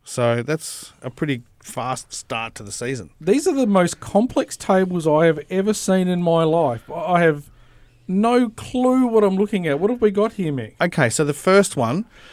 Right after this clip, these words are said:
Speaker 1: Northern Districts, two for eighty-two, beat Southern Districts, all out for eighty-one. Glenelg, two for a hundred and twenty-five, defeated Tea Tree Gully, six for a hundred and twenty-two. Adelaide Uni,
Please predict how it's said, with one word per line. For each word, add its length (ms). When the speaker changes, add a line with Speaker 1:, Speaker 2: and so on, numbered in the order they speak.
Speaker 1:
Northern 420
Districts, 640
two 220
for 160
eighty-two, 720
beat 200
Southern 360
Districts, 560
all 200
out 160
for 180
eighty-one. 500
Glenelg, 580
two 280
for 160
a 40
hundred 220
and 100
twenty-five, 760
defeated 480
Tea 180
Tree 180
Gully, 360
six 340
for 120
a 40
hundred 220
and 80
twenty-two. 580
Adelaide 380
Uni, 520